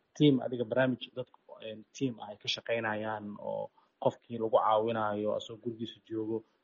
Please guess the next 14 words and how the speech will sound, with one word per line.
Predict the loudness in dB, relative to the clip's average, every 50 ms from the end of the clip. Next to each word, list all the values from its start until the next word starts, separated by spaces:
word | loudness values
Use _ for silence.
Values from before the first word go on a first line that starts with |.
| _ _ -16
inuu | -14 -8 0
daawada | 4 4 6 6 4 2
qaatay, | 0 -2 -4 -4 -2 -4 -6 -6 -6 _ _ _ _ _ _ _
een, | -8 -6 -6 -6 -6 -8
la | -10
fiirinayo, | -12 _ -8 -6 -4 -4 -2 -2 -2 -4 -4 -4 -4 -4 -6 -8 _ _ _ _ _ -6
ee, | -4 -2 0 0 -2
qofkii | -2 -4 -6 -8 -10 -20
intuu | -12 -10 -8
xarunta | -6 -4 -4 -4 -4 -6 -10
ku | -12 -6
jiray, | -4 0 0 0 0 -2 -4 _ _ _ _ _ _
een, | -10 -8 -8 -8 -2 2
loo | 4 4